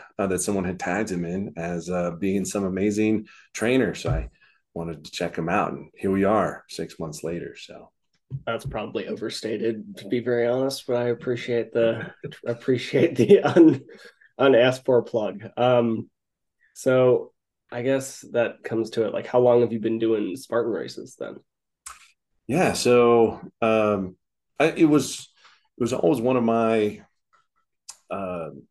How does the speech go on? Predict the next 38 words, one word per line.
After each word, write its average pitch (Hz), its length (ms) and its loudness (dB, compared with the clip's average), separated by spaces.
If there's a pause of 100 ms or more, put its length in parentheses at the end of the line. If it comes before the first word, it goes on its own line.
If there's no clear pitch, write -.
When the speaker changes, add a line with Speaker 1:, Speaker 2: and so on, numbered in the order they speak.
(320)
Speaker 1:
kind 95 160 -4
of 78 80 -10
bucket 87 300 -2
list 85 340 -4
items 76 640 -6 (100)
as 73 480 -10 (180)
just, - 260 -12
like, 67 300 -8 (140)
an 73 80 -10
adult. 67 600 -8
<laughs> - 60 -18
I - 80 -8
was 87 140 -6
like, 80 260 -6 (240)
I've 95 60 2
always 110 240 6
been 107 460 0 (200)
athletic 101 720 0 (360)
in 95 120 -4
one 101 200 -2
way, 113 120 2
shape, 113 300 -2
or 107 80 0
form, 117 520 -4 (100)
um, 98 480 -4 (340)
growing 107 320 2
up, 104 400 -4
and, 92 640 -4 (460)
uh, - 200 -4
I 92 120 -2
had 85 100 -2
heard 110 260 2
about 101 240 2
Spartan 101 320 0
races 92 360 -6
probably, 90 240 -6
like, 82 180 -6
a - 80 -14